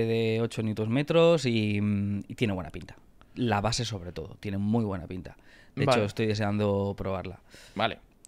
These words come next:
Speaker 2: Eh, características así un poco por encima para que tengáis contexto. Está echando un ojo.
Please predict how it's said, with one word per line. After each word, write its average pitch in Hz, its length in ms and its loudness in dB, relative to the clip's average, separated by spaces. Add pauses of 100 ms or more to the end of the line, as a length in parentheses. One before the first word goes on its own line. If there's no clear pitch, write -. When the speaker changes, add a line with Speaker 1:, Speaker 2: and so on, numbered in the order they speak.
Speaker 2:
Eh, 139 400 6
características 160 640 2
así 165 120 0
un 156 80 0
poco 147 640 4
por 135 120 4
encima 143 340 2
para 139 160 8
que 131 80 -2
tengáis 131 680 6
contexto. - 640 -4
Está - 200 -2
echando 139 280 2
un 147 60 4
ojo. 170 320 6